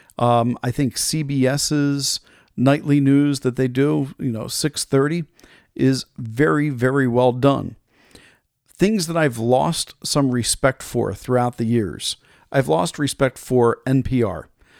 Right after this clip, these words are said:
N P R used to be a little bit left of center. I find them to be a little bit more far left of center at this point in time, although the All Sides media chart puts them. But I still go to N P R to find out what the take is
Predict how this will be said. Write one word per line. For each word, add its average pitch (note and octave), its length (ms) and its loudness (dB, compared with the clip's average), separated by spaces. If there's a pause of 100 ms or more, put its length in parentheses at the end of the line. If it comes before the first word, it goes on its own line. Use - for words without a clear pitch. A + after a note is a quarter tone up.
(280)
N E3 120 0
P D#3 160 2
R D#3 220 4
used D3+ 400 -4
to C#3 60 -6
be B2+ 420 2 (380)
a - 120 -20
little C#4+ 140 0
bit D3+ 160 4
left B2 340 0
of C3 100 -4
center. D3 380 0 (500)
I C3 100 -2
find E3 300 2
them D3+ 140 2
to C3 60 -4
be C3+ 180 4
a C3+ 80 2
little C3 160 0
bit B2+ 160 -2
more A#2+ 320 -2
far B2 420 0
left B2+ 360 -2
of C3+ 120 -2
center C#3+ 300 -2
at C#3+ 160 -4
this D3+ 160 -2
point D3+ 240 -4
in D3 100 0
time, D3+ 380 -4 (340)
although B2+ 280 2
the A#2+ 160 -2
All B2+ 160 2
Sides B2 400 -2
media B2 320 0
chart C3 400 -4 (420)
puts - 240 0
them. D#3+ 240 0 (260)
But C#3+ 120 -2
I D3 100 -2
still F3+ 580 -4
go G3+ 280 4
to E3+ 180 -6
N C#3 200 0
P E3 260 -2
R G2+ 400 -2 (420)
to D#3+ 140 -4
find F3 440 0
out D#3 200 -2
what D3+ 300 -2
the D#3 100 0
take - 400 -2
is G#2 480 -4